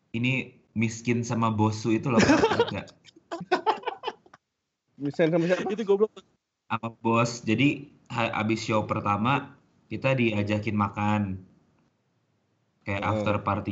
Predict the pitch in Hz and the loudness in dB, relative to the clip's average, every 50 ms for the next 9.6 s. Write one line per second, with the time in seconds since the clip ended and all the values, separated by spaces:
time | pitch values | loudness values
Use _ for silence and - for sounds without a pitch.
0 | 95 98 95 101 104 104 107 107 - - - - - - 127 123 117 110 113 127 | -2 -2 -4 -4 -4 -6 -6 -6 -8 -10 -10 -6 -4 -2 -2 0 2 4 4 4
1 | 139 139 - 123 127 127 135 135 151 135 135 131 - 107 101 104 107 107 107 101 | 2 2 0 -2 -2 -2 -2 -2 -2 -2 -2 -2 -2 -2 -2 -2 -2 -4 -4 -4
2 | 104 104 - 104 104 113 107 104 104 - 98 107 107 107 107 107 107 107 104 107 | -4 -4 -4 -4 -4 -2 -2 -2 -2 -2 0 0 0 0 0 -2 -2 -4 -6 -10
3 | - - _ _ _ _ - 104 107 104 104 - 110 104 104 104 104 107 104 104 | -14 -18 _ _ _ _ 0 0 0 0 0 0 0 2 2 2 2 0 0 0
4 | 110 107 104 104 104 104 117 120 123 110 107 101 98 92 92 98 101 101 - 95 | 0 -2 0 0 0 0 0 -2 -2 -2 -2 -2 -2 -2 -2 -4 -4 -6 -6 -6
5 | 92 92 92 87 92 95 95 98 95 - - - 90 90 87 95 90 85 - 95 | -6 -6 -4 -4 -2 -2 0 0 -2 -2 -2 0 0 0 -2 -2 -4 -4 -4 -4
6 | 92 92 101 - - - - _ _ _ _ _ _ _ _ 113 117 113 113 107 | -4 -4 -4 -6 -12 -16 -20 _ _ _ _ _ _ _ _ -2 0 2 2 4
7 | 104 104 104 104 117 110 104 - 117 110 117 - - - _ _ - 131 127 127 | 4 4 4 4 4 2 2 2 0 0 0 -4 -12 -18 _ _ -20 -16 -16 -16
8 | - - _ _ - 107 104 117 113 - 135 131 143 147 117 110 104 104 110 127 | -16 -16 _ _ -10 -8 -6 -4 0 0 2 2 2 2 2 0 0 -2 -2 -4
9 | 151 143 123 113 110 107 104 104 104 101 - - | -2 0 0 0 0 0 0 0 -2 -4 -8 -14